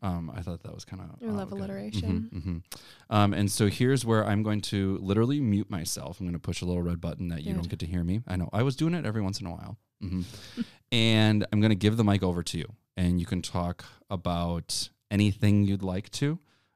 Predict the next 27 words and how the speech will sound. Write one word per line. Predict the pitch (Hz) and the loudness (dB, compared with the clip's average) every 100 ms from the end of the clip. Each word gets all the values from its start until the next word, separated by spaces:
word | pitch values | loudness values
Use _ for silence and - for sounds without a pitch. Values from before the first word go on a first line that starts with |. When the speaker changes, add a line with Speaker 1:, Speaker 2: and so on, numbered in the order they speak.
| - | -4
Speaker 1:
Um, | 92 87 85 82 82 82 90 _ | 0 0 0 -2 -4 -6 -10 _
a | 101 | -8
life | 92 80 - | -6 -6 4
lesson, | 127 - 120 110 110 - | 4 6 2 2 0 -4
advice, | 98 92 117 110 - - - - _ | -4 4 4 4 0 -2 -2 -6 _
motto, | 95 104 104 104 101 98 101 - _ _ _ _ _ _ _ - | -2 2 2 2 2 2 -2 -10 _ _ _ _ _ _ _ -2
something | - 92 95 | 2 4 4
they | 90 | 4
need | 85 80 | 2 0
to | 78 | -4
do, | 80 107 113 170 _ _ _ | 0 0 0 -6 _ _ _
uh, | 98 87 | -2 -2
whatever | 85 82 87 90 92 | -2 -4 -4 -2 0
you | 90 | 0
would | 85 | -2
like | 85 - | -4 -4
to. | - 113 | -2 -2
And | 90 92 | 0 0
we're | 87 | 0
just | 87 | -2
gonna | 95 90 | -2 -2
be | 85 | 0
here | 90 | 0
to | 87 | 0
listen | 85 85 - 92 90 | -2 -2 0 -2 -2
to | - 90 | -4 -4
you, | 82 87 107 | -2 -2 -2